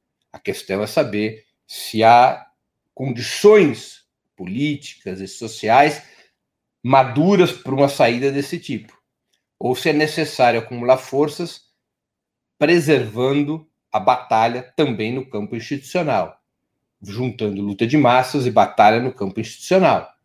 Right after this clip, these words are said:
para acumular forças na perspectiva que você vislumbra, a da ruptura institucional pela esquerda. O próprio João Conrado continua perguntando: "Com a anulação das condenações,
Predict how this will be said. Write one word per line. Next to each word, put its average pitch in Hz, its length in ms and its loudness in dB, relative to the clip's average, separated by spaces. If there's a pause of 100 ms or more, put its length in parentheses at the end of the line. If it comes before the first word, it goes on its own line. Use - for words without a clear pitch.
para - 120 -8
acumular 107 440 0
forças 127 480 -6
na 123 100 -4
perspectiva 107 840 -8 (320)
que 123 120 -10
você 107 720 -4
vislumbra, 135 760 2
a 104 100 -2
da 95 100 -2
ruptura 110 560 -4
institucional 113 680 -2
pela 127 140 -2
esquerda. 117 540 -4 (1160)
O 117 100 -4
próprio 120 380 2
João 113 220 0
Conrado 135 520 2 (200)
continua 127 420 -4
perguntando: 147 600 0
"Com 139 100 -2
a - 20 4
anulação 139 420 2
das 123 120 -10
condenações, 117 840 -4